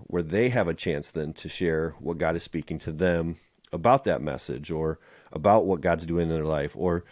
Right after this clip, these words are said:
to have a place to, you know, potentially build in some accountability and, and dialogue and hear from the everyday people. And so I feel like the life group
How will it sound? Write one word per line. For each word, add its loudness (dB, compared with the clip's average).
to 2
have 6
a 4
place 0
to, -2
you -6
know, -2
potentially -2
build -2
in 0
some -4
accountability 0
and, -4
and -6
dialogue 2
and -2
hear 4
from 2
the 2
everyday 0
people. -4
And 0
so 6
I 10
feel 6
like 4
the 2
life 4
group 2